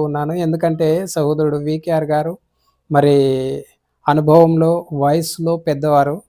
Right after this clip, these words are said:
అందుకే సహోదరునికి నేను క్షమాపణ చెప్తూ ఉన్నాను. అంతేగాని ఏదో తను ఏదో ఫోన్ చేసినందుకు భయపడి కాదు, కానీ రిలీజ్ అయ్యి కాదు, కానీ వాస్తవంగా తన చేసిన పరిచర్య ఎంతో గొప్పది,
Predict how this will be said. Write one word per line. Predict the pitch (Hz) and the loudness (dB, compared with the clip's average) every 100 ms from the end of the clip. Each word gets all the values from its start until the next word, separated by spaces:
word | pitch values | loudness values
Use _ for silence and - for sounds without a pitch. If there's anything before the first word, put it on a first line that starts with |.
| _ _ _ _ - | _ _ _ _ -4
అందుకే | 165 - 190 208 | -2 0 0 0
సహోదరునికి | 190 165 165 160 160 151 180 202 | 2 2 2 0 -2 -2 -2 0
నేను | 160 151 143 | -2 -4 -6
క్షమాపణ | 139 147 147 143 151 | -8 -6 -4 -6 -8
చెప్తూ | 139 151 - | -12 -16 -6
ఉన్నాను. | 147 143 139 147 - | -4 -4 -6 -8 -8
అంతేగాని | 151 170 165 160 160 156 - _ _ _ 160 | -6 -4 -2 -2 -4 -6 -12 _ _ _ -2
ఏదో | 151 156 147 139 143 - | 2 2 2 0 -4 -2
తను | 151 | 0
ఏదో | 160 165 | 0 0
ఫోన్ | 160 165 165 | -2 -2 0
చేసినందుకు | 160 156 160 156 151 | -2 -2 -4 -6 -6
భయపడి | 143 143 147 160 | -4 -2 -2 -4
కాదు, | 156 151 | 0 0
కానీ | 151 160 156 | 0 -2 -2
రిలీజ్ | 147 160 170 156 | 0 0 0 0
అయ్యి | 151 147 | 0 0
కాదు, | 143 151 | -2 -2
కానీ | 147 139 151 - _ _ | -4 -6 -10 -14 _ _
వాస్తవంగా | 139 151 - - 180 185 185 | 0 0 0 -2 -2 0 -2
తన | 180 165 156 151 151 _ - | -2 -4 -2 -4 -8 _ -8
చేసిన | 160 156 175 | -4 -4 -4
పరిచర్య | 156 151 156 160 170 160 | -2 0 -2 -4 -4 -2
ఎంతో | 147 165 156 | -2 -4 -2
గొప్పది, | 151 - 160 | -2 -4 -4